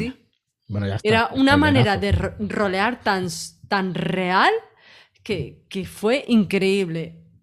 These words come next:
Speaker 1: Otro momento, oh, maravilloso, bueno, maravilloso y terrorífico para mí. A mí me da mucha, mucho miedo, eh, las películas que de, de,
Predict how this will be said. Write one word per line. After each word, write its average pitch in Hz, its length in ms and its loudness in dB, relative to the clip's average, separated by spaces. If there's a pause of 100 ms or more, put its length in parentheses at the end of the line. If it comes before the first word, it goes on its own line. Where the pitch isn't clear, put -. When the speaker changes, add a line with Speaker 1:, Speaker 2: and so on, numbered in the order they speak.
(120)
Speaker 1:
Otro 240 300 0
momento, 196 760 0
oh, 175 420 -4
maravilloso, 175 960 -6
bueno, 175 240 -6
maravilloso 165 640 -6
y 330 40 -4
terrorífico 185 600 -8
para 165 180 -8
mí. 180 120 -8
A 175 40 -8
mí 196 140 -6
me 233 80 -4
da 220 120 -4
mucha, 196 880 -6 (640)
mucho 214 420 -2
miedo, 196 500 -2
eh, 170 540 -4 (1400)
las 175 540 -2 (120)
películas 202 580 -4
que 160 1160 -6
de, 175 340 -12
de, 156 720 -10